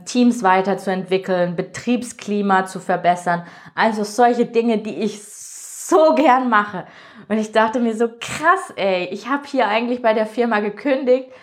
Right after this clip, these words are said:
und jetzt, äh, mache ich weiter, aber ich mache in einer anderen Art und Weise weiter.“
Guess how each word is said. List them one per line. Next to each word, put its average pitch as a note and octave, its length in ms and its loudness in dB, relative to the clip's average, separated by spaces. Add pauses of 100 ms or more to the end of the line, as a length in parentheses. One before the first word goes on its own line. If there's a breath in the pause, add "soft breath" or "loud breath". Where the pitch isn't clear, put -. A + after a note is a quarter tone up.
(180 loud breath)
und A3+ 200 0
jetzt, A#3 500 2
äh, G3 460 4 (480)
mache A3 300 0
ich - 300 -6
weiter, A#3+ 380 0
aber F3+ 200 4
ich F#3 100 -8
mache G3 320 2
in F#3+ 480 -4
einer F#3 320 -2
anderen G3+ 380 -4
Art - 240 2
und G#3 180 -6
Weise F3+ 460 0
weiter.“ D3+ 580 -2